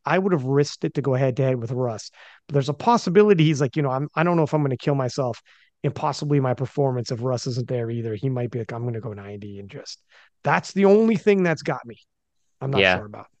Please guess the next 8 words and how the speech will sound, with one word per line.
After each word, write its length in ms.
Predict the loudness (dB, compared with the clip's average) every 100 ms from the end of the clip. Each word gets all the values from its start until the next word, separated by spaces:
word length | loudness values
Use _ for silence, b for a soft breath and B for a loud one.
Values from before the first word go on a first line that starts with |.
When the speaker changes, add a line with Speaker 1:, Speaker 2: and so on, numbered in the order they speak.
| _ _ _ _ _ _ -2
Speaker 2:
I, 100 | 0
so 520 | 6 8 8 4 -4 _ 2
I, 180 | 4 2
knowing, 580 | 2 2 2 0 -2 -6
'cause 320 | -8 -8 -8 _ _ -10
Marcellus 680 | 0 2 6 8 8 8 6
and 100 | 6
I, 360 | 6 6 2